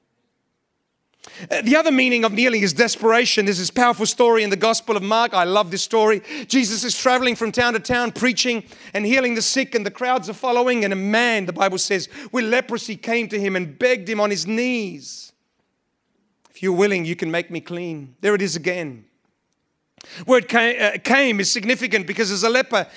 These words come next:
he wasn't allowed to get close to anyone who, wa-, who didn't have leprosy. He was not meant to be anywhere near someone like Jesus, but seeing Jesus, he throws himself at his feet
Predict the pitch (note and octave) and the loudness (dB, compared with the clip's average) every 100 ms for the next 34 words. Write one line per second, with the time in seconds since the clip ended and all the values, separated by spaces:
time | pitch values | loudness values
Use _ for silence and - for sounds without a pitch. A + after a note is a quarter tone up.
0 | - B3+ B3+ A3 A#3 A#3 A#3 A3+ A#3 - | -8 -4 -2 0 2 2 2 -2 -4 0
1 | B3+ B3+ D4 C#4 D4+ C4+ G3+ E3 D#3+ - | -2 2 2 4 2 0 -4 -6 -8 -14
2 | - - A3+ A3+ A3 F#3+ G#3+ G#3+ A3 F#3 | -14 -4 2 2 2 0 0 2 0 0
3 | G#3+ A3 A3+ B3+ A3+ G3+ B3+ B3 B3 - | -4 -4 -6 -4 -4 -2 -2 0 0 -2
4 | A#3 A#3 A#3+ A3+ A3+ G#3 A3 G3+ F3 - | -4 -2 -2 0 0 0 0 0 -2 -8
5 | - - - A#3+ A#3 A3 G3 D3 A3 F3+ | -20 -6 0 2 2 0 -2 -2 -2 -2
6 | G#3 - G#3+ - - B3+ A#3+ F3 B3+ G3 | -4 0 -2 0 0 2 2 0 -2 -2
7 | A3 - G3+ - A#3 B3 C4 C4 E3 A3 | -4 -8 -10 -8 0 4 4 2 0 -4
8 | G3+ - B3 - G#3+ F#3+ - - A#3 G#3 | -2 0 0 0 -2 -2 -6 -6 -6 -8